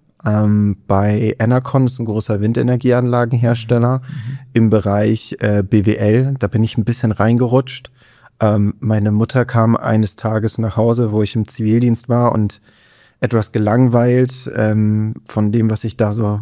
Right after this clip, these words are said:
Speaker 1: im Daily Doing machen musste, äh, und sagte, „Oh, hier, guck mal, dualer Studiengang, du studierst und wirst auch noch bezahlt, besser geht's doch gar nicht.“
Speaker 2: Mhm.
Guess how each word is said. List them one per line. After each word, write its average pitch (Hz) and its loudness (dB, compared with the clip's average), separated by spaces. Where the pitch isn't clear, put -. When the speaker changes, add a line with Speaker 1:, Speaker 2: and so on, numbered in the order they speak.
Speaker 1:
im 110 -2
Daily 110 2
Doing 104 0
machen 107 0
musste, 123 -2
äh, 113 0
und 110 -2
sagte, 113 -6
„Oh, 170 0
hier, 165 0
guck - -8
mal, 135 0
dualer 135 -2
Studiengang, 127 -2
du 165 -2
studierst 165 -2
und 202 -4
wirst 165 -2
auch 127 -4
noch 127 -4
bezahlt, - -6
besser 147 -2
geht's 156 -6
doch 110 -8
gar 107 -4
nicht.“ 101 -4
Speaker 2:
Mhm. 127 -10